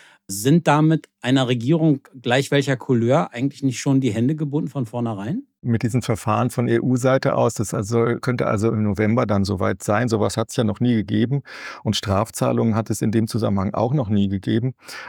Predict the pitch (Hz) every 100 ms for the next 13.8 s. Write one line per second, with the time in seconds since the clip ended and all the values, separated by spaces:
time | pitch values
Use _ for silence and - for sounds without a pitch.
0 | - 113 107 110 104 117 123 98 - -
1 | 107 - - 104 117 117 - 113 117 -
2 | - - - 139 110 120 107 - 120 113
3 | 98 117 120 117 123 113 113 104 - 143
4 | 123 101 101 - - 110 107 107 - 107
5 | 98 95 101 - - 131 - 113 - 104
6 | - 101 - 101 101 98 101 - 120 123
7 | 123 107 98 98 - - 110 - 120 123
8 | 110 101 90 107 98 - - 92 113 131
9 | - - 120 104 101 - 101 98 117 127
10 | 127 113 110 - 123 139 139 139 - -
11 | - - - 110 101 120 - 113 110 -
12 | 107 - 127 123 - 110 107 110 113 -
13 | 104 110 107 - 101 92 120 -